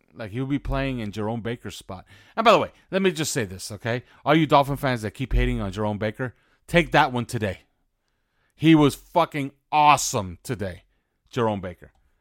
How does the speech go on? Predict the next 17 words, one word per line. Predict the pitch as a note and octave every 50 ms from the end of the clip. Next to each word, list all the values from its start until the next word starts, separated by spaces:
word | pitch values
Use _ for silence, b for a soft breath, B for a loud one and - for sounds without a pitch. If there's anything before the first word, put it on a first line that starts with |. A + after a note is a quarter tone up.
| _ _ _ _ _ _ _ _
He | _ - D3+ D#3
was | D3 C#3+ C#3+ -
absolutely | C3 C#3 D3+ C3+ - - D#3+ D3+ D3+ D3 D3 C#3+
spectacular | C3 - - - - D#3+ C#3 - _ - - - - C#3 C#3+ D3 - _ - B2 G2+ F2+ F2+ F2 F2 _ _ _ _ _ _ _ _ _ _ _ _ _ _ _ _ -
today. | - B2 G#2+ G2 F2+ b b b b
But | - D3
I | D3 D3
guess, | D3 E3+ E3+ D3 - F3
uh, | D3+ C#3 C3+
let | C3+ C#3+ D3+
me | D#3+ D3+
get | D3 D3+ D3+
Lewis's, | C#3 C#3 D3+ D3+ D3+ C#3+ - - C3+ B2+ A#2 G#2+ G#2 A#2+
uh, | A2+ G#2+ G#2 G2+ G2+ G2+ - -
thoughts | - - - - C#3 B2+ B2+ B2 _ -
on | C3 A#2 G#2+ G#2
that. | G#2 G#2 G#2 G2+ G#2 -